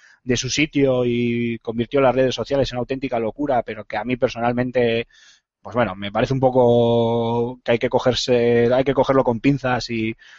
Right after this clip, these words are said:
y esperar un poquito a saber más sobre ese remake, porque también han saltado noticias de que al parecer el juego no va a ser igual al original y ya empieza a haber mosqueos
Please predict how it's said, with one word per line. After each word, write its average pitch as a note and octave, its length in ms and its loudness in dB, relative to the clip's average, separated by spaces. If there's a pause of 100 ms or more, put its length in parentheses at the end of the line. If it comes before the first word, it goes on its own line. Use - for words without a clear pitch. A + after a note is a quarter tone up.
(140)
y A#2 80 -8
esperar B2 320 2
un B2+ 100 0
poquito A2+ 920 -2
a A2 120 -12
saber B2+ 300 2
más C3 220 2
sobre A2+ 260 -4
ese A#2 240 -2
remake, B2 340 -4
porque A#2 220 -4
también A#2+ 300 -2
han B2+ 80 -2
saltado A#2+ 420 0
noticias A#2+ 560 -4 (320)
de A2+ 120 0
que A2+ 120 0
al A2 80 0
parecer B2 540 2
el G#2+ 100 -8
juego B2+ 320 -2
no B2 220 0
va B2+ 80 4
a A#2+ 40 0
ser B2 240 2
igual A#2+ 280 0
al A#2 100 0
original A#2+ 640 0 (100)
y G#2+ 260 -14
ya B2 200 0
empieza A#2+ 320 -6
a A2+ 40 0
haber A#2+ 180 2
mosqueos A#2 640 -6